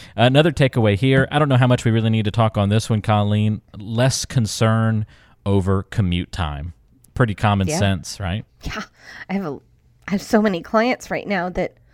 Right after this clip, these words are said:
Speaker 2: all of a sudden get to move because they've realized they're never going back to an office again.
Speaker 1: It's pretty wild when you really think about it. I mean,
Speaker 2: <laughs> Yeah.
Speaker 1: I, I know when I made the shift to working from home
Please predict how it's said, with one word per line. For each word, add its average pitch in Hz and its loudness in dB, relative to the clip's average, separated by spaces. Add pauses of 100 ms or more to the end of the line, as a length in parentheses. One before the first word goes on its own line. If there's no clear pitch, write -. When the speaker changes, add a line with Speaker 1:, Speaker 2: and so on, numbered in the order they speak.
(220)
Speaker 2:
all 202 4
of 202 0
a 202 0
sudden 247 2
get 202 -4
to 202 -8
move 220 0
because 190 -6 (320)
they've 202 -2
realized 185 -2
they're 214 -4 (260)
never 180 -6
going 202 -4
back 220 0
to - -6
an 226 0
office 262 0
again. 170 -8 (240)
Speaker 1:
It's 117 -10
pretty 185 4
wild 117 2
when 92 2
you 107 4
really 139 2
think 123 0
about 80 -4
it. 90 -2
I 104 2
mean, 107 6
Speaker 2:
<laughs> 233 0
Yeah. 254 2
Speaker 1:
I, 135 2
I - 8
know 151 6
when 131 6
I 131 4
made 131 4
the 110 2
shift 101 0
to 104 2
working 98 0
from 95 -2
home 85 0